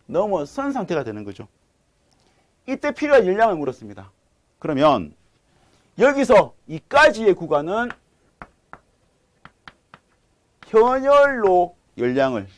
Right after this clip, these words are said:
계산을 해야 될 것이고, 수증기로 만들어졌으니까 여기서부터의 구간은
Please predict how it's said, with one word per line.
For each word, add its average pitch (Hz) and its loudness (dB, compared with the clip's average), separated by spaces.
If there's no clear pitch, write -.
계산을 123 -4
해야 123 -4
될 104 -8
것이고, - -16
수증기로 320 -2
만들어졌으니까 156 0
여기서부터의 180 0
구간은 147 -6